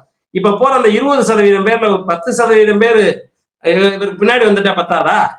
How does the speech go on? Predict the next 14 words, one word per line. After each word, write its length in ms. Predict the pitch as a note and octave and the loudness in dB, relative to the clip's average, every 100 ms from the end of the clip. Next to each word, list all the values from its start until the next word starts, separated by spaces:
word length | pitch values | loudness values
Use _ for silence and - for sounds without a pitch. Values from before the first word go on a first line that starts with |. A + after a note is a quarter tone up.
| - _ _ _ - | -20 _ _ _ -10
இந்த 300 | E3 F3+ F3 | -4 -2 0
கவர்மெண்ட்னுடைய 840 | F#3+ A#3+ A3+ G#3+ F#3+ F#3 F3 E3 | 0 0 2 0 2 0 0 -2
ப-, 140 | E3+ - | -4 -6
ப-, 140 | D#3+ | -2
ய-, 260 | D#3+ F3+ E3+ | -2 -2 -2
யங், 320 | F#3 B3+ - _ _ | 0 -2 -6 _ _
யங் 400 | - F3 B3 C#4+ - | -4 -2 0 -2 -2
சாம்ஸ் 420 | - A#3 G#3+ G#3 | -2 -2 0 -2
இருக்காங்கல்ல, 520 | F#3+ F3+ E3 D#3+ D#3+ | 0 -2 -2 0 0
நான் 180 | D#3+ E3 | 0 -2
சொல்றது 300 | F3+ F#3 E3+ | -2 0 0
உதயநிதி 380 | G3 F#3+ E3+ D#3 | 0 0 -2 -2
சாரு, 280 | D#3+ D#3 G3 - _ _ _ _ | -2 0 -2 -4 _ _ _ _
அவரு 260 | - D#3 D#3+ | -4 0 0